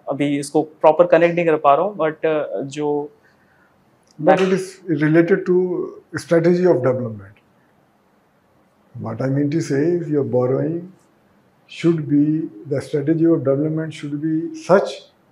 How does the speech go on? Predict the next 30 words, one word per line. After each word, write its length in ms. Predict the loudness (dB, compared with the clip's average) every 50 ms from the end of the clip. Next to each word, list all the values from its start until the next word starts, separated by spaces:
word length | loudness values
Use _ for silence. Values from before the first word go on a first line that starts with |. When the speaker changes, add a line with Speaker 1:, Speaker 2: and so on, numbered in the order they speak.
| _ _ _ _ _ _ -10 -2 4
Speaker 2:
that 280 | 6 6 8 6 4 2 -4 -8 -12 -18 _ _ -6 0
the 280 | 2 2 2 2 0 -2
economy 460 | 0 2 2 4 4 4 2 2 0
should 300 | -2 -2 -2 -2 0 0
itself 480 | 0 0 -2 0 0 2 2 2 0 -4 -8 -6 0 2
give 180 | 4 4 2 0 -4 -10 -14 -16 -10 -2 2
back 280 | 6 6 6 6 6 4
the 140 | 4 4 4
money 320 | 4 2 2 2 0 0 -2 -4 -8 -14 -20 _ _ _ _ _ _ -10 -2 0
which 200 | 0 2 2 4
you 60 | 4
have 240 | 6 6 6 4 2
borrowed 540 | 2 0 0 0 0 0 0 0 -2 -4 -8 -14 _ _ _ _ _ _ -2
to 180 | 0 0 0 0
re-, 120 | -2 -4
Speaker 1:
जी, 180 | -2 -2 0 2
Speaker 2:
to 120 | 2 4
Speaker 1:
जी, 200 | 4 4 4 6
Speaker 2:
repay 160 | 8 8 10 10
the 120 | 8 4 2
money। 160 | 0 -4 -6
Speaker 1:
जी, 140 | -8 -10 -14 _ _ -20
thank 260 | -20 -10 0 6 6
Speaker 2:
So 120 | 8 8 6
Speaker 1:
you। 180 | 4 4 6
Speaker 2:
what 100 | 6 6
should 320 | 6 4 2 0 0 0 2
be 60 | 4 4
the 80 | 4
strategy 500 | 4 2 2 0 2 2 0 0 -2 -4